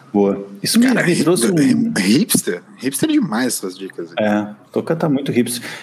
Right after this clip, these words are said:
Speaker 1: Me, mas me trouxe um, um breve assunto aí, que nesse, estamos aqui gravando terça-feira de carnaval, maravilha de feriado.
Speaker 2: É verdade.
Speaker 1: E
Speaker 2: É verdade.
Speaker 1: estive eu, nos últimos três dias, imerso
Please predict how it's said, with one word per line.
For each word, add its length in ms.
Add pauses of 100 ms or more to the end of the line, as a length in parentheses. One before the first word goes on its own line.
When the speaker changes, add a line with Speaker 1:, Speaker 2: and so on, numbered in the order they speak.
(120)
Speaker 1:
Me, 180
mas 260
me 140
trouxe 340
um, 60
um 880 (120)
breve 240
assunto 400
aí, 220 (720)
que 580 (140)
nesse, 440 (180)
estamos 340
aqui 200
gravando 320
terça-feira 460
de 60
carnaval, 640 (440)
maravilha 440
de 80
feriado. 360
Speaker 2:
É 20
verdade. 460 (160)
Speaker 1:
E 420
Speaker 2:
É 40
verdade. 240
Speaker 1:
estive 480 (100)
eu, 360 (160)
nos 160
últimos 320
três 280
dias, 260
imerso 840